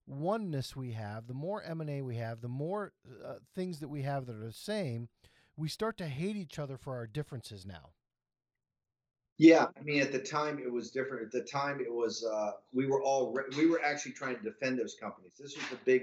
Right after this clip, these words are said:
Speaker 2: re-, industrial reorganization. I remember one of the guys, Mac Heller, who was the brilliant guy, who was a couple of years ahead of me, uh, said that the river of history runs deep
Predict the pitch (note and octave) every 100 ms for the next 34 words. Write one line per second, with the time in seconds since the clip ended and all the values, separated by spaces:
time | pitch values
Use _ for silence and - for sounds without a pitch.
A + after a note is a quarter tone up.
0 | A2+ A#2+ A#2+ - A#2 A2+ G#2+ A#2+ - A#2+
1 | G#2+ A2+ A2+ G#2+ G2+ F#2+ G#2+ G#2+ G#2 A2+
2 | A2 G#2 A#2 A2 A2 G#2 F#2+ G#2+ G#2+ G#2+
3 | A2 G#2+ G#2 G2 - - _ _ _ -
4 | G#2+ - F#2 G#2+ A2+ A2 A2 G2+ G2+ F2+
5 | - - G#2 G2 F#2 G#2 G#2 G#2 G2 F2
6 | - _ _ _ _ - G#2 G2+ F#2+ -
7 | A#2+ A2 G#2 A2+ A2 C#3 C3+ A2+ - C3+
8 | - A2+ G#2 G#2+ G#2 - A2+ A2+